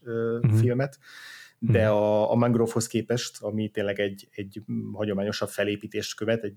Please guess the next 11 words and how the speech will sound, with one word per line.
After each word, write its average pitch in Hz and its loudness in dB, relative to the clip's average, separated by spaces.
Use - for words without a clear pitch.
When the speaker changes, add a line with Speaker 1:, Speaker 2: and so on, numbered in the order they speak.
Speaker 1:
klasszikus - -12
tárgyalótermi 107 0
dráma, 104 -6
ö, 107 0
ahhoz 117 2
képest 113 -4
végképp 110 -2
ilyen 104 -2
zsánermentes 107 0
és, 110 -8
ö, 107 -6